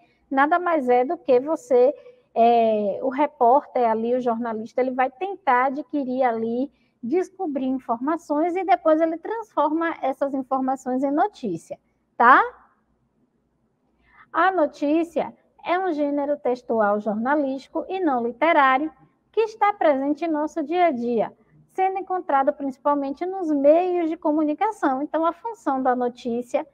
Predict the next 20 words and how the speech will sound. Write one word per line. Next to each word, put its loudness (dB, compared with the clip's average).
é 6
justamente -2
falar 0
algo -4
que -8
aconteceu, -4
certo? -2
A -4
notícia -4
nada -6
mais -6
é -2
do -8
que -8
algo -2
que -10
aconteceu, -6
que -18
está -6
sendo -8